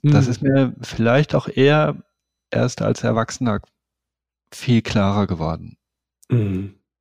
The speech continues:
Speaker 1: Also weil ich dann auf einmal gemerkt habe, auch vielleicht mit der Erziehung bei den eigenen Kindern, also was, was ist da eigentlich alles gewesen und da, ähm, von
Speaker 2: Mhm.
Speaker 1: welchen Erfahrungen, die ich selber als Kind gemacht habe, profitiere ich heute.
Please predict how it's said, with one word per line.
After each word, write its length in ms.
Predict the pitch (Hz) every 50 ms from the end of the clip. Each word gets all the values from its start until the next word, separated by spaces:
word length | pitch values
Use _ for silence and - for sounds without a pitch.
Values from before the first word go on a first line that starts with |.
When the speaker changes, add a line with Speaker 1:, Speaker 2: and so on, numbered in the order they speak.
| _
Speaker 1:
Also 220 | - 107 104 101 101
weil 120 | 104 107
ich 60 | 107
dann 160 | - - 120 123
auf 140 | 120 -
einmal 220 | - 98 113 113 113
gemerkt 420 | 110 110 110 110 110 - - -
habe, 300 | 123 113 107 110 113 110 - - - - - - - -
auch 180 | - - 123
vielleicht 400 | 123 - 127 120 117 113 110 -
mit 160 | - 117 - 117
der 260 | 113 107 107 104 -
Erziehung 380 | 101 - - - 135 131 120
bei 160 | 110 - 117 104
den 160 | 110 101 98
eigenen 600 | - 131 135 135 135 127 120 117 117 117 113 - - - -
Kindern, 600 | - - 127 117 117 113 110 110 110 107 104 - _ - - - - - - _ _ -
also 420 | - 113 113 101 110 110 110 104 -
was, 380 | 98 113 117 - - - - _ _
was 240 | - - 117 117 -
ist 220 | 113 113 - -
da 80 | 120 113
eigentlich 380 | 110 113 113 - 123 - -
alles 220 | - 107 113 113 -
gewesen 460 | - 117 101 113 131 147 135 117 104
und 240 | 107 110 107 - -
da, 400 | 202 - 110 110 110 113 101 - -
ähm, 200 | - - 113 -
von 180 | - 90 123 113
Speaker 2:
Mhm. 20 |
Speaker 1:
welchen 260 | 117 120 127 - 127
Erfahrungen, 560 | - - - - - 143 165 175 147 127 120
die 80 | 117 117
ich 60 | 117
selber 240 | - - 120 123 123
als 140 | 120 - -
Kind 180 | - 127 123
gemacht 320 | - 131 120 120 117 - -
habe, 80 | 117
profitiere 520 | - - - 113 - 120 - - 123 120 113
ich 180 | 98 - -
heute. 340 | 90 87 85 - - 85 -